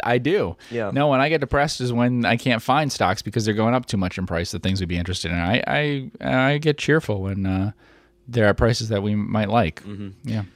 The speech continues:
Speaker 2: So, um, we are going to be using QuickFS.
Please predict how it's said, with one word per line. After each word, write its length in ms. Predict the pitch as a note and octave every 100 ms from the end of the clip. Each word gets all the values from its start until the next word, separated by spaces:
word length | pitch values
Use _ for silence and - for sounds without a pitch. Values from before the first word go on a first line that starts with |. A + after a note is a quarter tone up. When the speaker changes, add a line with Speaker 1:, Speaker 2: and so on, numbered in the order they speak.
| _
Speaker 2:
So, 500 | - - A#2 A2+ A2 -
um, 300 | A2 G#2 G2+
we 180 | G2 A2+
are 120 | A#2 G#2+
going 340 | A2 G#2+ G2+
to 160 | - G#2+
be 140 | A2+
using 400 | G#2 A2 C#3 C3+
QuickFS. 720 | - D3 A#2 A2+ A#2 - -